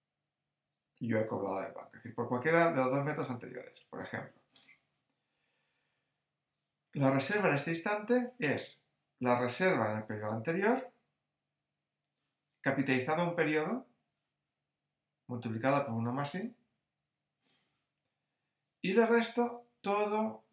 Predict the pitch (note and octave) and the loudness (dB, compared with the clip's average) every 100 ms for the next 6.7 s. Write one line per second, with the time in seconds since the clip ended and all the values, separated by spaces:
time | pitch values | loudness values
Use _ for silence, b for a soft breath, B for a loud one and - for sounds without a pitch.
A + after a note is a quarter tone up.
0 | - - F#3+ F#3+ - F3+ F3+ F#3 F3+ F3 | -16 2 8 8 8 2 4 2 4 4
1 | E3+ F3 F3 F#3+ - _ - B2+ C3 D3 | 2 0 -2 -2 -6 _ -2 0 2 2
2 | E3+ F3 - B2 A#2 A#2 A2+ - - - | 0 -2 -4 -6 0 0 -2 -6 -10 -12
3 | - - _ _ _ _ _ _ B2 B2 | -14 -20 _ _ _ _ _ _ -2 0
4 | C3 B2+ C3 C3 F3 - - _ _ _ | -2 2 2 2 -4 -6 -14 _ _ _
5 | _ _ - C3+ C3+ D3 C3+ B2+ A#2 G#2+ | _ _ -2 2 4 2 0 4 4 2
6 | G#2+ - A#2 E3 F3 - - | -2 -6 -2 0 0 -2 -10